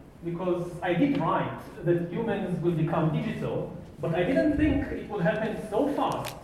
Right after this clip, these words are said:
and that it will happen to me. Uh, but here I am, as a digital avatar, and here you are. So let's start. And let's start with a question. How many fascists are there in the audience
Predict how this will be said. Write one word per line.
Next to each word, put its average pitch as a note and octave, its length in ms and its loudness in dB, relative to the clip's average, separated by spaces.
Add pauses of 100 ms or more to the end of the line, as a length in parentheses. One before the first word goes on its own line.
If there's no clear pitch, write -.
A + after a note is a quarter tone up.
(340)
and F3+ 100 -4
that - 180 2
it - 120 -6
will F#3+ 100 -2
happen F3 340 2
to F3 180 -2
me. - 220 0 (920)
Uh, D3+ 220 -6
but G#3 160 0
here - 160 2
I - 100 2 (160)
am, - 440 -4
as F#3 140 0
a F#3+ 120 4
digital A3 420 -2
avatar, F3 640 0 (380)
and F3 220 2
here B3+ 180 0
you - 160 2
are. - 240 0 (680)
So F#3 140 2
let's F3 240 2
start. - 440 -2 (1400)
And B3+ 100 -2
let's E4 240 0
start C#4+ 400 -2 (280)
with A3+ 160 -4
a A#3 40 2
question. A#3+ 480 -4 (1080)
How D#4+ 200 2
many D#4+ 220 6 (120)
fascists - 460 -4 (680)
are F3+ 340 0
there F#3 140 0
in F3 160 0
the F3 140 0
audience F3 480 2